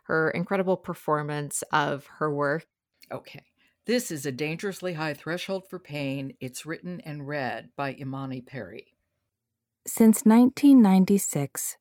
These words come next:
Speaker 3: I have been aware of my condition. It became plural, conditions. To know oneself as a person who lives with chronic diseases, however,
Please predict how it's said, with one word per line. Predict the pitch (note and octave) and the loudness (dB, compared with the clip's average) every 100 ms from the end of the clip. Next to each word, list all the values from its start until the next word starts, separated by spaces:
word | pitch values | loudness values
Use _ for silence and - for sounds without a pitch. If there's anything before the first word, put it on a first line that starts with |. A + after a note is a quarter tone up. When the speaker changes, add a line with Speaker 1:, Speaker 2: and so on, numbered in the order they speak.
| _ _ _ - | _ _ _ 0
Speaker 3:
I | F3 | 4
have | F#3 E3+ | 4 4
been | F3 E3 | 4 4
aware | D3+ D3 C3+ C3+ | 4 4 4 2
of | - C3 | 0 2
my | D3 C3+ | 4 6
condition. | - C#3 B2+ B2 - B2+ B2+ C3+ _ _ _ _ _ _ _ _ _ _ - | 4 4 4 2 -2 -4 -4 -8 _ _ _ _ _ _ _ _ _ _ 6
It | G3+ G3+ - - | 8 8 2 4
became | F3 - D#3 D3 C#3 - | 4 6 8 8 6 2
plural, | D#3+ D3 B2 B2+ C3+ - _ _ _ _ _ | 2 4 4 0 -4 -10 _ _ _ _ _
conditions. | - D#3+ C#3+ D3 - B2+ A#2+ B2 - _ _ _ _ _ _ _ _ _ _ - | 6 8 8 6 2 4 4 2 -4 _ _ _ _ _ _ _ _ _ _ 6
To | G#3+ | 8
know | A3 C4 | 10 10
oneself | C#4 C4+ - F#3 F3 - - | 8 8 6 2 2 0 -2
as | D#3+ D#3+ | 0 2
a | D#3+ | 0
person | - G3+ G3+ G#3 G#3 | 2 2 4 6 6
who | G#3 | 6
lives | E3 D#3+ D3+ - | 4 2 0 -2
with | D#3 - | -2 -2
chronic | - D#3+ D3+ D#3 - | -2 0 2 0 -2
diseases, | C#3+ F3+ F#3+ F3+ C3+ C3 - | 0 6 6 6 2 -2 -2
however, | C#3+ C3 B2 A2+ C3 D3+ | 0 2 0 -2 -4 -4